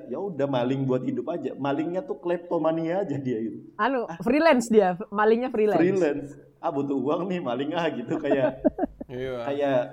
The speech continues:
Speaker 1: kayak lihat barang kosong gitu, ah lagi pengen maling-maling gitu. Kayak
Speaker 2: Ah.
Speaker 1: passion gitu malingnya.
Speaker 2: Passion, benar, benar.
Speaker 1: <laughs>
Speaker 2: Malingnya
Speaker 1: Dan,
Speaker 2: passion.
Speaker 1: dan di ceritanya di awal kan langsung yang gede tuh, yang spektakuler gitu, cara malingnya di Louvre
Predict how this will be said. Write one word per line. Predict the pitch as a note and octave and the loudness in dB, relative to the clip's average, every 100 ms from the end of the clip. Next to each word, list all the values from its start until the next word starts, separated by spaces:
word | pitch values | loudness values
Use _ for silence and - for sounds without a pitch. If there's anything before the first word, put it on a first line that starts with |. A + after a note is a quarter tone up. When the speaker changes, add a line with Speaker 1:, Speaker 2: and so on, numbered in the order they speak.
| - - | -10 -12
Speaker 1:
kayak | - C3+ C3 | -4 0 2
lihat | C3 C3+ | 2 0
barang | B2+ B2 B2+ B2+ A#2+ | 0 0 0 -4 -8
kosong | A#2+ A#2 D#3 C#3+ | -10 -6 -4 -4
gitu, | B2+ | -6
ah | D3 | -6
lagi | D#3 C3 | -4 -6
pengen | C3+ C3 | -6 -6
maling-maling | C3 D3+ F3+ A#2 D3 E3+ C#3 | -4 -2 -2 -2 -2 0 -2
gitu. | A#2 A2+ A#2 | -4 -8 -8
Kayak | C3 C3+ | -6 -4
Speaker 2:
Ah. | E3+ | -4
Speaker 1:
passion | F#3+ G3+ F#3+ | -2 -2 -2
gitu | E3+ G#3 | -2 0
malingnya. | D#3+ C3+ C3+ C#3+ | 0 0 2 6
Speaker 2:
Passion, | C#4 - F#4+ C4+ A#3 | 6 4 4 4 2
benar, | A3 A#3 F#3+ D#3 C#3+ C#3+ C3+ | 4 4 4 -2 -10 -10 -8
benar. | C3+ B2+ A#2+ - F3+ F#3 | -6 -4 -2 -2 0 0
Speaker 1:
<laughs> | E3+ C#3+ - | -2 -4 -4
Speaker 2:
Malingnya | B2 B2+ - | -2 -2 -2
Speaker 1:
Dan, | C3 | -6
Speaker 2:
passion. | B2 C#3+ C#3 A#2+ A#2+ A#2 - _ _ _ _ _ - | -4 -2 -2 -8 -14 -18 -20 _ _ _ _ _ -2
Speaker 1:
dan | C3 C3+ C3 C3 A#2 | 0 2 0 -4 -10
di | - C3+ | -8 -4
ceritanya | C3 D3 B2+ F3+ | -2 -2 -2 -2
di | F3+ | 0
awal | - B2 E3 | 2 2 0
kan | A3+ | -4
langsung | A3 C#3 | -8 -6
yang | C#3 B2 | -4 -4
gede | A2+ A#2+ A#2+ | -6 -6 -6
tuh, | B2 A#2 - | -8 -8 -14
yang | - G#2+ | -12 -12
spektakuler | A2 B2+ A#2 - - A#2+ C3 G#2+ | -10 -12 -10 -10 -6 -4 -4 -4
gitu, | G#2 G#2 | -8 -8
cara | G2+ F#2+ | -6 -6
malingnya | G2 G2 G#2 A2 A2 | -4 -4 -6 -6 -6
di | A#2 | -4
Louvre | A#2 A2+ A#2+ - A#2+ A#2+ | -2 -2 -4 -6 -6 -2